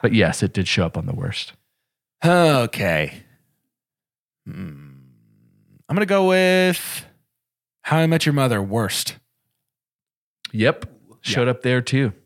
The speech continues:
Speaker 1: And that one ends up being a little bit more polarizing. There were some
Speaker 2: Not to
Speaker 1: people that
Speaker 2: me.
Speaker 1: really liked that. Uh, and then a lot of people that just really, really didn't.
Speaker 2: One of, one of the worst to ever do it.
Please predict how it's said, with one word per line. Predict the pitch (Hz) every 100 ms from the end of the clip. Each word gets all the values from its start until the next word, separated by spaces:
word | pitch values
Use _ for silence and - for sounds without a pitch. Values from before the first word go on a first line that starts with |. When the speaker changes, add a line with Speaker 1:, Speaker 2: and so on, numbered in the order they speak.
| _
Speaker 1:
And | 131 156
that | 247 294
one | 233
ends | 185 170
up | 143
being | 151 147
a | 127
little | 139 175 165
bit | 165
more | 143 160
polarizing. | 160 175 170 165 165 175 175 _ _ _ _ _ _ - -
There | 127
were | 123
some | 139
Speaker 2:
Not | 127
to | 139
Speaker 1:
people | 127
that | 120
Speaker 2:
me. |
Speaker 1:
really | 117 120
liked | 110 113
that. | 139 139 - _ _ _ _ _ _ _ -
Uh, | 104 101 95
and | 104 104
then | 101 95 98 _ _ _
a | -
lot | 117
of |
people | 113 98 92
that | 85 - _ _ _
just | 120 104 -
really, | 104 87 80 - _ _ _ _ _ _ -
really | 113 92 76
didn't. | 135
Speaker 2:
One | 156
of, | 143
one | 143 165
of | 139
the |
worst | 131 143 - - -
to | 131
ever | 139 147
do | 156 170
it. | -